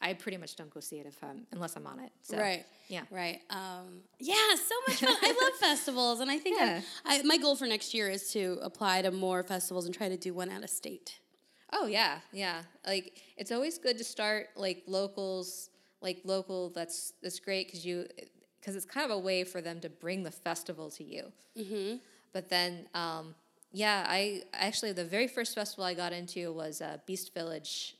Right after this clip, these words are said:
Speaker 1: uh, in Des Moines,
Speaker 2: Oh.
Speaker 1: Iowa. Yeah.
Speaker 2: Cool.
Speaker 1: That's where I felt like I met, like, so many people. Like, uh, I met, like, uh, Dante Powell, a very funny comic. Uh, he's also been a guest on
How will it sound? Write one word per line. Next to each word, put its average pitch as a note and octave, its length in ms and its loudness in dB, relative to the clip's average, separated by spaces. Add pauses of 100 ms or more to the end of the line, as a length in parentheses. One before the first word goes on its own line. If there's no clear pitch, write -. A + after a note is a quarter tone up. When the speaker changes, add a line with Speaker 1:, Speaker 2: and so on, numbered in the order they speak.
Speaker 1:
uh, D3+ 300 -8 (140)
in E3 140 -10
Des D#3+ 80 -8
Moines, D3+ 420 -12 (160)
Speaker 2:
Oh. - 60 -4
Speaker 1:
Iowa. - 380 -4 (340)
Yeah. F3+ 140 -2
Speaker 2:
Cool. G#3+ 360 0 (320)
Speaker 1:
That's G3+ 300 -4
where B3+ 140 0
I G3 80 2
felt F#3+ 260 -4
like F3 160 -4
I E3+ 100 -4
met, E3 460 -6
like, D#3+ 240 -10
so E3+ 320 -6
many D#3+ 220 -12
people. - 520 -12 (760)
Like, E3 260 -4
uh, D#3 320 -4 (160)
I E3 60 -8
met, D#3+ 340 -8
like, D3+ 320 -12 (600)
uh, D3+ 100 -4 (480)
Dante D3+ 380 -10
Powell, A3 880 0 (340)
a D#3+ 240 -4
very G#3+ 320 2
funny F#3+ 300 -2
comic. E3 420 -6 (280)
Uh, E3 40 -14 (320)
he's - 100 -10
also D#3+ 240 -4
been D#3+ 140 -10
a E3+ 60 -8
guest D#3+ 260 -10
on E3 260 -12